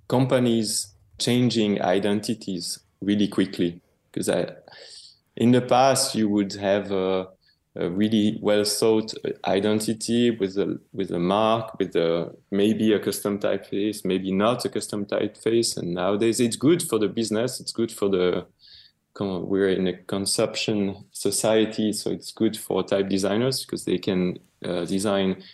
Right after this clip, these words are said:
custom typefaces, uh, often. But, um, I would prefer sometimes that we can really appreciate when I see all the work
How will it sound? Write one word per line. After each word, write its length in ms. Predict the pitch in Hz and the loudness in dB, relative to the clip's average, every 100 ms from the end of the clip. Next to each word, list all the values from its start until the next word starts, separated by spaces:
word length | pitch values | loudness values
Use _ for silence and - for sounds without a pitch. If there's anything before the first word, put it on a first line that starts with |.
| - | -8
custom 320 | - - 110 101 | -4 0 0 2
typefaces, 800 | 98 98 101 - - 95 92 - | 2 2 2 2 0 0 -2 -4
uh, 220 | 85 82 - _ _ - - - - | -4 -6 -10 _ _ -20 -20 -20 -2
often. 640 | 101 - 123 143 151 - - _ _ _ | -2 0 0 2 2 -2 -10 _ _ _
But, 400 | 107 107 104 - | 2 2 2 0
um, 640 | 101 98 98 95 95 95 - _ _ _ _ _ _ _ _ _ _ _ | 0 4 4 2 0 -2 -6 _ _ _ _ _ _ _ _ _ _ _
I 100 | 104 | -8
would 300 | 92 95 92 | -6 -4 -6
prefer 440 | - 117 - 120 120 | 0 0 2 2 2
sometimes 840 | - 113 117 113 104 98 - - - | 2 0 0 0 0 0 -4 -8 -4
that 240 | 101 - | -4 -2
we 100 | 107 | -4
can 420 | 101 107 92 92 - | -4 -4 -2 -4 -4
really 340 | 101 120 120 | 0 2 4
appreciate 1000 | 98 - - 101 - 107 107 - - - - | 2 -2 -4 -4 -2 0 0 -2 -8 -10 -4
when 100 | 101 | 0
I 120 | 104 | 2
see 260 | 104 - 104 | 2 2 2
all 240 | 110 120 | 4 4
the 120 | 113 | 4
work 460 | 101 104 117 117 120 | 4 4 4 2 -2